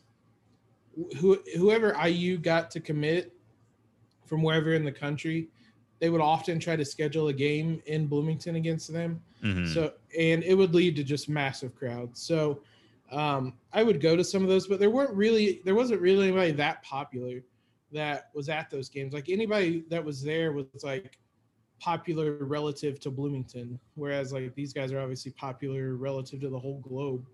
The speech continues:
Speaker 1: Um, so I don't know that I've ever really had anything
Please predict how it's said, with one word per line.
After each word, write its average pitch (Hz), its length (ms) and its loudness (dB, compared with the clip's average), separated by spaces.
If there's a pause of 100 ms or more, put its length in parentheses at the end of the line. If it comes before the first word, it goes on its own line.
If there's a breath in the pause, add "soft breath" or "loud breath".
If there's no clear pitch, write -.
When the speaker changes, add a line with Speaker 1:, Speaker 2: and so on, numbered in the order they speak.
(520 soft breath)
Speaker 1:
Um, 143 440 -4 (640)
so 160 560 -4 (600)
I - 40 -20
don't 214 180 -6
know 190 140 0
that 180 100 0
I've 160 140 -4
ever 165 220 -2
really 160 260 -2
had 156 200 -6
anything 147 720 -6